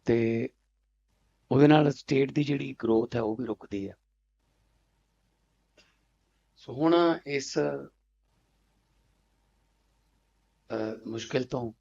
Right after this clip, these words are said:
ਨਿਜਾਤ ਮਿਲੂਗੀ। ਕਿ ਅਸੀਂ ਕੁਛ ਸੀਨੀਅਰ ਇੰਜੀਨੀਅਰ ਸਾਹਿਬਾਨ,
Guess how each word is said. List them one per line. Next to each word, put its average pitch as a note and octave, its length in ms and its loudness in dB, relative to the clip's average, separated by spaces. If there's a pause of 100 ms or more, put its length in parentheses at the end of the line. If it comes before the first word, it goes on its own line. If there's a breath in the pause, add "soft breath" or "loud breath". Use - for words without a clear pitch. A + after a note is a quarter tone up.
(220)
ਨਿਜਾਤ A2+ 440 0
ਮਿਲੂਗੀ। G2+ 440 -4 (1400)
ਕਿ B2 80 -4
ਅਸੀਂ B2+ 240 -4
ਕੁਛ C3+ 260 -8 (460)
ਸੀਨੀਅਰ D3+ 560 0 (580)
ਇੰਜੀਨੀਅਰ C#3 520 8
ਸਾਹਿਬਾਨ, G#2 560 0